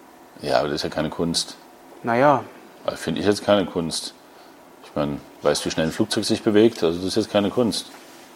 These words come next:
Speaker 1: Nee. Ich find's viel krasser, ich find's viel krasser, wenn du mich fragst, ähm,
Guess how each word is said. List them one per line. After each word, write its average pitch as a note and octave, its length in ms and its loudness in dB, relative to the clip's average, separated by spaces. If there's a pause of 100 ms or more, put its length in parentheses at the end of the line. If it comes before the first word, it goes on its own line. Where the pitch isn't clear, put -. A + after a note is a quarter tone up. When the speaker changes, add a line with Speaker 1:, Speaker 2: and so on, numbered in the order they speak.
(260)
Speaker 1:
Nee. D#2 240 -6 (1300)
Ich - 40 -12
find's G#2 180 -2
viel A2+ 140 4
krasser, - 480 4 (360)
ich - 60 -16
find's G2+ 180 -2
viel G2+ 100 0
krasser, G2+ 380 2
wenn G2 100 4
du G2 60 2
mich F#2 240 -2
fragst, - 520 4
ähm, F#2 300 2